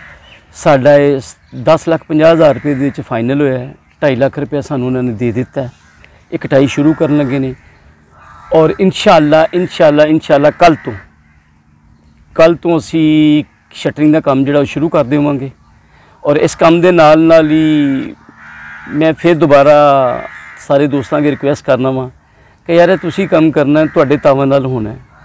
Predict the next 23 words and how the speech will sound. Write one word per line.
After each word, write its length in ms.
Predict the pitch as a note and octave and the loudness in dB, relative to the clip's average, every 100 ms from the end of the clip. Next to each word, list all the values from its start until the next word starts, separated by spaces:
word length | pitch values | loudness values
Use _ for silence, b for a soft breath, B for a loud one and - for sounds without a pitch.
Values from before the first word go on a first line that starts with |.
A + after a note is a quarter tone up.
| - - - - - - - - _ - | -20 -20 -20 -20 -20 -20 -20 -20 _ -4
ਮੈਂ 360 | C#3+ E3+ F3 F3 | 0 2 2 2
ਇੱਕ 180 | E3+ | 2
ਉਮੀਦ 260 | E3+ D#3 E3 | 2 4 4
ਲੈ 260 | F3 E3 D3+ | 4 2 2
ਕੇ, 300 | D3+ D3 C3+ - _ _ _ - | -4 -8 -10 -20 _ _ _ -8
ਕੋਸ਼ਿਸ਼ 360 | F#3 F#3+ A3 F3 | -4 -2 -2 2
ਲੈ 160 | F3 | 2
ਕੇ 100 | D#3 | 2
ਮੈਂ 120 | F3 F3+ | 0 0
ਤੁਹਾਡੇ 220 | F3+ C3+ | 0 0
ਕੋਲ 160 | D3 | 0
ਆ 100 | C#3+ | 0
ਸਕਣਾ 380 | C3 C3 C3+ C#3 | 0 -8 -10 -8
ਵਾਂ। 160 | B2+ A#2+ - b b b b b - | -8 -12 -18 b b b b b -4
ਮੇਰੀ 240 | G3 A3 | 2 2
ਜਿੰਨੀ 240 | G3+ G3 G3+ | 2 0 2
ਹੈਸੀਅਤ 420 | G3+ G3 E3 E3 | 0 2 2 2
ਹੈ 40 | |
ਇਨਸ਼ਾਅੱਲਾ 420 | F3+ F3+ F3+ D#3+ E3 | 0 0 0 2 2
ਮੈਂ 140 | D#3+ | 2
ਵੀ 100 | D3+ | 2
ਨਾਲ 320 | D3 A#2+ A#2 | 2 0 -4
ਹਾਂ। 80 | B2+ | -12